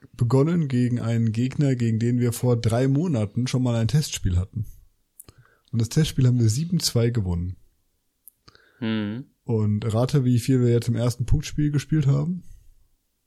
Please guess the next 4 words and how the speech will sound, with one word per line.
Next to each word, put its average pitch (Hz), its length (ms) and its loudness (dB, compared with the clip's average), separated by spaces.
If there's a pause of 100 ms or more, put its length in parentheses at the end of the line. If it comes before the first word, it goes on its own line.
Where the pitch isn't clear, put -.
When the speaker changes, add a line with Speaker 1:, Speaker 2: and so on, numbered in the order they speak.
(680)
Speaker 2:
Ähm, 104 960 -6 (1400)
vier 131 300 2
eins 117 220 0
verloren. 95 460 -4